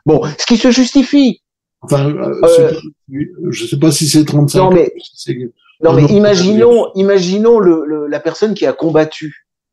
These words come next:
Speaker 1: le
Speaker 2: Oui.
Speaker 1: combattant, qui a, hein, qui, qui a, qui a, qui, qui est passé par des, des batailles, qui a risqué sa vie, qui a vu ses camarades mourir, et cetera. Bon, euh, il est normal, il est juste, euh,
Speaker 2: Oui.
Speaker 1: que la nation, la nation reconnaissante,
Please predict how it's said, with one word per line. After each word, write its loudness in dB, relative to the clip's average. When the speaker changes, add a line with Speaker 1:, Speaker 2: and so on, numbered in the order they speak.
Speaker 1:
le 2
Speaker 2:
Oui. 2
Speaker 1:
combattant, -2
qui -2
a, 2
hein, 0
qui, 0
qui 0
a, 0
qui -2
a, -4
qui, -6
qui -2
est 2
passé -2
par -4
des, -8
des -4
batailles, -2
qui -2
a 0
risqué -4
sa 0
vie, 2
qui 0
a -2
vu -4
ses -8
camarades -2
mourir, 2
et -2
cetera. -2
Bon, 2
euh, 4
il 6
est 4
normal, 2
il 2
est 4
juste, 0
euh, 4
Speaker 2:
Oui. 0
Speaker 1:
que 2
la 4
nation, 0
la 2
nation 2
reconnaissante, -2